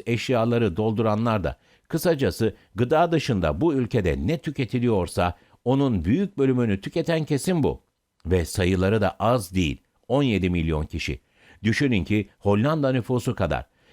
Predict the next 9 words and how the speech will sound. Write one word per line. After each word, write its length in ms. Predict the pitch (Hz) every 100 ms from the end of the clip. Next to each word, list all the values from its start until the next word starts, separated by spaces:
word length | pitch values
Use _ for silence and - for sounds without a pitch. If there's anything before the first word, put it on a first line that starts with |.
| _
Yunanistan'da 960 | 101 147 151 160 - 147 151 156 101 104
daha 200 | 104 123
kalabalıklar, 760 | 120 92 85 82 - 92 127 - 87
bu 240 | 98 151
nüfus 400 | 117 - 135 - - -
üç 280 | 165 - -
Danimarka 500 | 120 139 151 147 143
nüfusuna 640 | 135 120 123 117 101 82
denk. 160 | 67